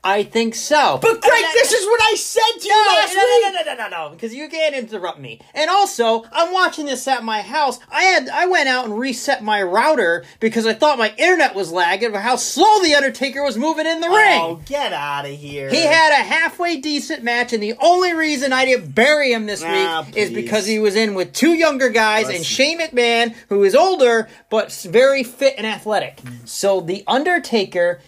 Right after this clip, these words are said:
Speaker 1: he's gonna get buried. Don't worry. It's coming. You gotta wait one more week. Okay?
Speaker 2: Greg, Greg,
Speaker 1: It's coming.
Speaker 2: Greg, Greg, Greg, Greg, Greg. I disagree that it was halfway decent. I thought it was great.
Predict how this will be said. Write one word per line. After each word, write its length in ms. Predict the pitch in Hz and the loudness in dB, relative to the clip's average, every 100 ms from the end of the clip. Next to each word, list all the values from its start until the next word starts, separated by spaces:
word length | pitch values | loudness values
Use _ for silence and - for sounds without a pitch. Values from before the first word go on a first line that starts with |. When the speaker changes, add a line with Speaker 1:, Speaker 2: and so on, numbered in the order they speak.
| _ _ - - | _ _ -20 -20
Speaker 1:
he's 180 | - 135 | -14 -14
gonna 220 | - 120 143 | -14 -14 -8
get 180 | 269 | -4
buried. 440 | 269 208 185 180 170 | 0 2 2 -2 -4
Don't 260 | 139 147 120 | -4 -2 -4
worry. 260 | 98 - - | -10 -10 -6
It's 200 | 190 - | -4 -6
coming. 440 | - 339 277 139 - _ _ _ _ _ _ | -2 -2 -2 -6 -10 _ _ _ _ _ _
You 80 | 127 | -2
gotta 320 | 156 202 247 | 2 4 4
wait 540 | 247 240 233 233 233 - _ - | 2 2 2 0 -2 -8 _ -14
one 240 | 175 156 | -10 -6
more 240 | 170 185 | -4 -4
week. 440 | 175 151 131 - - - _ _ _ 135 | -4 -6 -8 -12 -18 -20 _ _ _ -6
Okay? 320 | 160 196 202 | 2 4 2
Speaker 2:
Greg, 200 | - - _ _ | -2 -16 _ _
Greg, 240 | 185 190 | 0 0
Speaker 1:
It's 80 | 123 | 0
coming. 300 | 202 175 117 | 0 0 -2
Speaker 2:
Greg, 440 | 135 180 131 - - - | -2 0 0 -6 -16 -6
Greg, 420 | 151 170 110 - _ | -2 0 -2 -12 _
Greg, 300 | 143 156 101 - _ | -2 -2 -4 -12 _
Greg, 420 | 151 151 101 107 110 | -4 -4 -4 -12 -6
Greg. 400 | 139 107 - _ _ _ _ _ _ _ _ _ _ | -6 -6 -14 _ _ _ _ _ _ _ _ _ _
I 240 | 143 143 175 | -2 2 2
disagree 720 | 208 196 196 175 170 170 170 | 0 0 -2 0 2 4 2
that 140 | 143 | -2
it 80 | 123 | -6
was 120 | 123 | -10
halfway 540 | - - 139 139 151 135 | -10 -8 -6 -4 -4 -2
decent. 420 | 143 143 160 - | -4 -4 -8 -8
I 80 | 123 | -10
thought 220 | - 131 | -6 -8
it 60 | 110 | -8
was 120 | 110 | -12
great. 460 | 95 110 123 110 | -14 -6 -6 -6